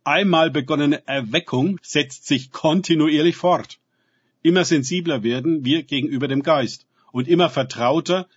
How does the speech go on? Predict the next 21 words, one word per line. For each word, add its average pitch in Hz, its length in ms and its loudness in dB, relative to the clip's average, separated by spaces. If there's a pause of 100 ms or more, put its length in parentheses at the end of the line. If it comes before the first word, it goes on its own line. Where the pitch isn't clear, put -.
mit 135 140 -2
den 143 100 2
himmlischen 143 560 0
Realitäten. 131 920 -2 (760)
Der 131 100 0
Geist 147 320 2
und 175 100 2
der 165 100 0
Himmel, 117 440 0
sie - 200 -2
beziehen 160 480 -2
uns 170 180 2
in 156 140 -6
ihr 135 160 -4
Sein 120 340 -2
ein 139 300 -4
und 160 160 -2
verwandeln 131 480 -2
uns - 200 -4
in 170 200 2
Menschen, 151 560 2